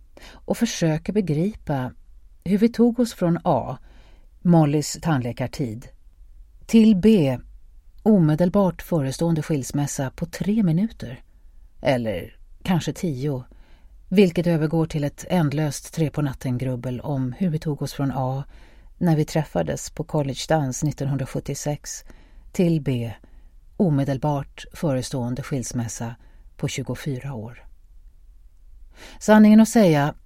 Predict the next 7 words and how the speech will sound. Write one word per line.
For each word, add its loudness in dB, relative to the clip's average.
är 4
den 4
andra 4
delen 4
av 0
denna 0
självreflektion -4